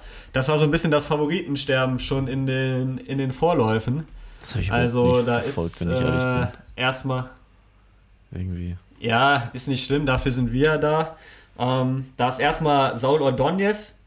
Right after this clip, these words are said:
Speaker 1: rausgeflogen, der ja noch Birmingham gewonnen hatte. Oder Madrid. Ich glaub, Madrid hat er gewonnen gehabt. Vor Mariano Garcia, vor Andreas Kramer, vor Toni van Diepen,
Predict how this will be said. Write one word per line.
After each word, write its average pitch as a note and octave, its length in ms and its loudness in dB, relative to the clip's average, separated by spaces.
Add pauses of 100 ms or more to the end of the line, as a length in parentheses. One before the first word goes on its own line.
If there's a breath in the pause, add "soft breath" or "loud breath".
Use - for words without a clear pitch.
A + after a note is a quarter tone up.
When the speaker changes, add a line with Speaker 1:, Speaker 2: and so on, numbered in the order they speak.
(100)
Speaker 1:
rausgeflogen, G#3 960 0 (400)
der C#3 540 4
ja C3 180 2
noch C3+ 340 0 (760)
Birmingham F3+ 540 2
gewonnen F3 440 0
hatte. G3 340 0 (640 soft breath)
Oder C3+ 180 2
Madrid. C3+ 400 0 (120)
Ich - 60 -20
glaub, C#3 140 0
Madrid C3 260 0
hat A#2+ 100 0
er A#2 100 4
gewonnen A#2 300 0
gehabt. A#2+ 320 -2 (120)
Vor D3+ 400 6
Mariano C#3 460 2
Garcia, C3 540 0
vor D3 200 2
Andreas C3 420 0
Kramer, B2 540 -2 (840 loud breath)
vor C3+ 240 0
Toni C#3+ 280 2
van B2+ 160 0
Diepen, D3+ 440 -2